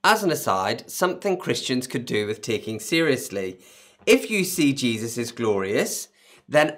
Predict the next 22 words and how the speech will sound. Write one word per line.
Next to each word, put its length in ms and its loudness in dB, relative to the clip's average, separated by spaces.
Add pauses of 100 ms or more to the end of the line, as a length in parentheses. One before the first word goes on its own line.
actually 500 0
living 360 4
out 200 4
and 120 0
doing 280 4
what 240 2
he 140 -4
says 680 2 (240)
is 160 0
much 340 6
more 180 6
important 500 2
than 180 2
building 320 2
him 120 -4
an 80 -4
impressive 520 -6
cathedral 500 -2
to 160 -10
worship 300 -6
him 160 -8
in. 240 -10